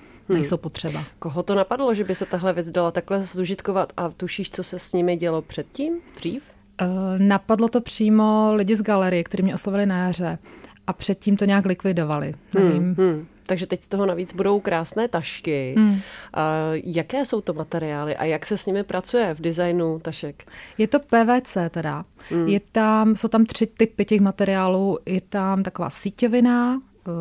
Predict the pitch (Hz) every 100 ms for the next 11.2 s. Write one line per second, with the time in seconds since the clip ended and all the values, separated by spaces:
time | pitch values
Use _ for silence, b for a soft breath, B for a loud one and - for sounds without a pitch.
0 | 165 165 165 170 - - 156 185 185 -
1 | 208 202 - 185 170 196 208 - - 190
2 | 208 214 208 214 202 202 - 190 190 196
3 | 190 190 202 B B B - 202 185 202
4 | 202 196 - - 196 196 190 196 - 196
5 | 196 190 - 180 185 - - 180 180 190
6 | 175 190 175 180 - 196 202 180 185 -
7 | 185 175 175 196 - 202 185 185 175 190
8 | 185 - 196 - 185 180 175 165 180 180
9 | 185 190 180 - 165 156 156 175 202 160
10 | 151 185 - 165 - 180 175 170 175 175
11 | -